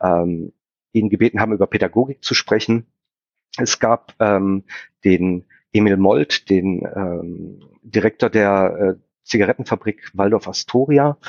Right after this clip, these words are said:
und der wollte für seine Arbeiter und seine Arbeiterkinder eine Schule gründen und dann,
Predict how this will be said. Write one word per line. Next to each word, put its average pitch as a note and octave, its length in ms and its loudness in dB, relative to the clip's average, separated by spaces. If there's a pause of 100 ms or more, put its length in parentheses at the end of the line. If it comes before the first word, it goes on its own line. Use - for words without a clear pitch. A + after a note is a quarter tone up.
(300)
und G2 120 -4
der G#2+ 140 0
wollte G#2 280 0
für - 120 -8
seine G2 320 0
Arbeiter A2+ 480 0
und F#2+ 80 -4
seine F#2 240 0
Arbeiterkinder G#2 720 0
eine F#2+ 160 -2
Schule C3+ 320 0
gründen A#2 540 2 (440)
und G2+ 500 0
dann, G2 300 0